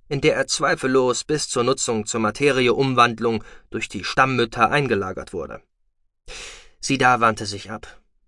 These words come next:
„Die Dinge kommen ins Rollen“, stellte er fest. „Gehen wir in die Höhlen und schauen, welcher Ort am besten für unser neues Projekt geeignet ist.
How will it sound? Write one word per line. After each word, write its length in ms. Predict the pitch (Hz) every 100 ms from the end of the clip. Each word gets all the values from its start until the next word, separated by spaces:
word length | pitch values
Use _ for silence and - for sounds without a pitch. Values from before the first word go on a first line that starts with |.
| _ _ _ _ -
„Die 80 | -
Dinge 240 | 135 170
kommen 260 | 170 170 180
ins 180 | 165
Rollen“, 340 | 170 208 180 107 - _ _ _
stellte 320 | - 101 90 -
er 120 | 82
fest. 380 | - 82 - - _ _ _ _ - -
„Gehen 220 | 185 202
wir 120 | 180
in 80 | 175
die 160 | 160
Höhlen 300 | 139 170 180
und 120 | 160 135
schauen, 340 | 151 160 156
welcher 280 | 151 143 147
Ort 140 | 151
am 120 | 139
besten 360 | 131 156 - 127
für 100 | 131
unser 180 | 123 117
neues 280 | 131 139 -
Projekt 360 | 127 127 123
geeignet 400 | 131 120 127 117
ist. 300 | 87 - -